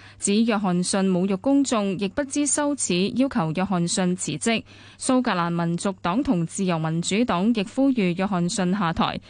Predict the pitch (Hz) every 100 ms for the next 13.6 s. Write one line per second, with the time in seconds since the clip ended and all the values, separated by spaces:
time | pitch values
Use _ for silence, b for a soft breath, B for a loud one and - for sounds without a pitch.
0 | B B 247 269 311 320 311 254 285 196
1 | 190 160 175 - 185 185 185 170 160 202
2 | 202 175 180 - 190 185 170 160 165 247
3 | 254 208 170 - 190 185 190 175 - 160
4 | 196 226 175 - B B 262 262 285 359
5 | 349 262 196 180 175 240 240 165 180 175
6 | 165 269 233 180 185 202 175 180 196 185
7 | 180 180 233 - 190 175 170 170 170 165
8 | 175 185 - B B B 254 262 269 262
9 | 254 277 262 339 254 180 190 185 196 226
10 | 190 175 170 - - 233 226 254 240 190
11 | 208 175 208 226 185 220 185 208 180 220
12 | 294 294 214 165 165 214 196 185 208 165
13 | 247 233 180 180 180 202